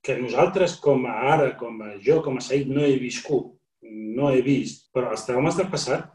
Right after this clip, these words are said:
poden ser, poden deixar el pòsit d'un dolor fantasma.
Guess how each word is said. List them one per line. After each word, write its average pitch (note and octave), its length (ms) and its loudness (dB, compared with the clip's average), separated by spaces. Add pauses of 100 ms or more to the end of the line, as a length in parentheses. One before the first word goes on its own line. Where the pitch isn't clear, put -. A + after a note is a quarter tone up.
poden D3 280 4
ser, - 460 2 (200)
poden E3 320 2 (220)
deixar C#3+ 680 0
el A#2 160 -10
pòsit C#3 240 2
d'un D3 180 2
dolor C#3 280 8
fantasma. C3 560 -2